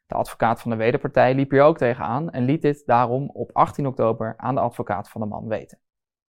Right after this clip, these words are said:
De post met het fysieke beroepsschrift kwam pas op één november tweeduizend tweeëntwintig aan bij het Hof. Het Hof oordeelde vervolgens dat sprake was van een overschrijding van de beroepstermijn. Omdat het Hof het bestand met het beroepsschrift niet kon openen,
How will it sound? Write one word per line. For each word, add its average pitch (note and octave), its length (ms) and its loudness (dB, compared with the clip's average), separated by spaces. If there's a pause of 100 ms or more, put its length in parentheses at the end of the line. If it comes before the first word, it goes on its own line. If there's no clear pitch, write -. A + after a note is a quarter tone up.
(640)
De - 100 -10
post - 440 -4
met A#2 140 -2
het A2+ 160 -4
fysieke D3+ 360 -2
beroepsschrift C#3 600 -4
kwam A#2 180 0
pas - 180 -6
op - 100 -20
één C3+ 200 -2
november A#2 380 -2
tweeduizend G#2 420 -8
tweeëntwintig G#2 560 -12
aan G#2 180 -18
bij A2 280 -10
het A2+ 100 -6
Hof. - 360 -20 (1300)
Het A#2 140 -4
Hof E3+ 340 4
oordeelde D3 420 6
vervolgens C#3+ 500 -2
dat B2 120 -6
sprake C#3 420 4
was B2+ 160 -4
van A#2+ 120 -4
een A#2 100 -4
overschrijding A#2 680 -2
van A#2+ 120 -4
de C3 60 2
beroepstermijn. C3 600 -4 (960)
Omdat B2 220 2
het A#2+ 100 -4
Hof C#3 220 0
het A#2+ 120 -4
bestand D#3 380 2
met C3+ 120 -2
het A#2+ 80 -2
beroepsschrift A#2+ 420 -8
niet D3 240 0
kon A#2+ 160 -4
openen, D3+ 500 0